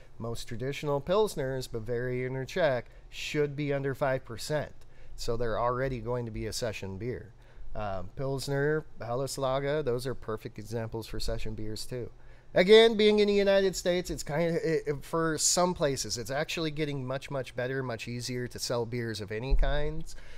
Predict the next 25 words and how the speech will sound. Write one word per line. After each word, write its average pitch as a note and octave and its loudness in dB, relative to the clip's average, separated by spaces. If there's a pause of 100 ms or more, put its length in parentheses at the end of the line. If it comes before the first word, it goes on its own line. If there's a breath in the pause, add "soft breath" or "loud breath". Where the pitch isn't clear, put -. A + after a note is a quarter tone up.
(160 loud breath)
but C3 4
it D3 -2
is C3+ -2
hard C3+ 0
to D#3 -4
sell C3 0
beers A#2+ -4
under A2+ -6
five A2 -2
percent. F#2+ -8
So F2 -8
that's A2 -6
why A#2+ 0
you A#2+ -4
see B2 -4
a A2+ -2
lot G#2+ -2
of G2+ -6 (140)
American A2+ -6
Pilsners A#2 -4
being G#2+ -8
over A#2 -4
five F2 -6
percent. - -8 (160)
They - -4